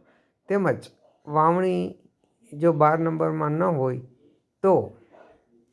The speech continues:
તલાટીના સહી સિક્કાવાળો વાવણીનો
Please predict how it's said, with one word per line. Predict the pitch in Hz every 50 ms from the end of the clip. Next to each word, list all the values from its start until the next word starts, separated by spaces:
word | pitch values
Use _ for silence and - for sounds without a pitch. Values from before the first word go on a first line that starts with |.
| _ _ _ _ _ _ _ _
તલાટીના | - 156 165 175 175 170 175 175 175 175 180 180
સહી | 165 - 165 160 165
સિક્કાવાળો | 165 - 170 165 - - 160 156 165 170 165 151 135 139 160 - - - - - - _ _ _ _ _ _ _ _ _
વાવણીનો | - 143 139 156 156 165 170 170 160 143 131 139 147 175 247 -